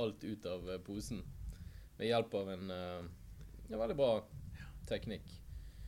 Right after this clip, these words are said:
Eva Pedersen skriver, «Kjøper bare kuprodukter. Fløten er nydelig.»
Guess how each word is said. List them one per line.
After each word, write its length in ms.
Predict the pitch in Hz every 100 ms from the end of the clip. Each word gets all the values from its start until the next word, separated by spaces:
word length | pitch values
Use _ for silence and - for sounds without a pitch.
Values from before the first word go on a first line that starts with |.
| - - - - - - - -
Eva 240 | 156 190
Pedersen 440 | 196 185 214 196 180
skriver, 320 | - 175 143
«Kjøper 320 | - 180 175
bare 280 | 123 143 156
kuprodukter. 680 | 151 165 147 110 104 113 123 -
Fløten 540 | - 131 143 151 151
er 80 | 113
nydelig.» 320 | 113 120 95